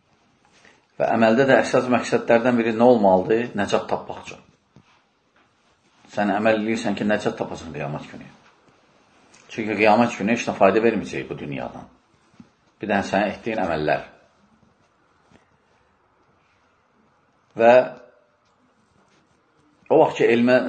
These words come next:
danışırıq, ən böyük, ən birinci elmdə Allahı tanımaqdır. İnsan gərək müsəlman Allahı düzgün tanıya. Yəni,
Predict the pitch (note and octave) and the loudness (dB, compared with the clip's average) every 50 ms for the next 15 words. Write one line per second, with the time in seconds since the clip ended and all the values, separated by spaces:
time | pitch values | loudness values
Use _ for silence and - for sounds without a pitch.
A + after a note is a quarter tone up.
0 | - - - - - F#2 G2+ F#2+ - - G#2 F#2+ E2+ - - - A2 A2+ G#2 G2 | -6 -10 -4 0 0 2 2 0 -2 -2 -2 -2 -4 -4 -4 -4 -2 -2 0 0
1 | F#2+ F#2+ G2 G2+ - G#2 A2 G#2+ F#2+ F#2+ F#2+ F#2+ F#2 F#2+ G#2+ G2+ F#2+ F2+ E2+ E2+ | 0 0 0 0 0 -2 -2 -2 -2 -2 -2 -2 -2 -2 -2 -2 -4 -2 -2 0
2 | G2 F#2 E2+ E2+ F2 E2 - F2+ E2 D#2+ D#2 C#2+ C2+ C2+ B1+ - - - _ _ | 0 0 2 0 -2 0 -2 -4 -4 -2 -2 -4 -4 -6 -10 -14 -18 -20 _ _
3 | _ _ _ _ _ _ _ _ _ _ _ _ _ _ _ - - _ _ _ | _ _ _ _ _ _ _ _ _ _ _ _ _ _ _ -20 -20 _ _ _
4 | _ - D#2 - - G#2+ G2+ G2 F#2 F2+ F2 D#2+ - - - - _ _ _ _ | _ -16 -14 -8 -4 -2 -2 0 2 0 0 -2 -4 -8 -18 -20 _ _ _ _
5 | _ - - _ _ _ _ _ _ _ _ _ _ _ _ _ _ _ _ _ | _ -20 -20 _ _ _ _ _ _ _ _ _ _ _ _ _ _ _ _ _
6 | - F#2+ E2+ - F#2+ F#2 G2 G#2+ G#2+ G#2+ F#2+ F#2 F#2 F#2 G#2 - - - F2 - | -18 -16 -6 -2 -2 0 2 2 2 2 4 4 4 4 4 4 0 -4 -8 -4
7 | E2 G2 F#2+ F#2 F#2 F2+ F2 E2+ D#2+ D#2+ E2 - - - _ _ _ _ _ _ | -4 -4 -2 -2 -2 -4 -4 -4 -6 -6 -8 -10 -16 -20 _ _ _ _ _ _
8 | _ _ _ _ _ _ _ _ _ _ _ _ _ _ _ _ _ _ _ _ | _ _ _ _ _ _ _ _ _ _ _ _ _ _ _ _ _ _ _ _
9 | _ _ - F2+ F#2+ G2+ G#2 | _ _ -4 -2 0 0 -2